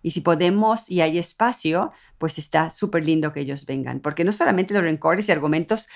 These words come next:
vienen de la pareja, también vienen de nuestros padres, de la familia de origen.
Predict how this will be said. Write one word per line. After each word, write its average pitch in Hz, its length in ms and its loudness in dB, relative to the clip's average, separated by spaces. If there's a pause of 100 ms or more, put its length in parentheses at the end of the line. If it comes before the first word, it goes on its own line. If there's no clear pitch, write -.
(160)
vienen 175 460 6
de 151 80 2
la 147 260 -2 (160)
pareja, 151 640 4 (420)
también 170 420 6
vienen 170 580 2
de 156 200 0
nuestros 147 460 -2
padres, 180 800 2 (500)
de 147 80 -2
la 143 80 0
familia 151 440 0
de 139 100 -2
origen. 135 520 -8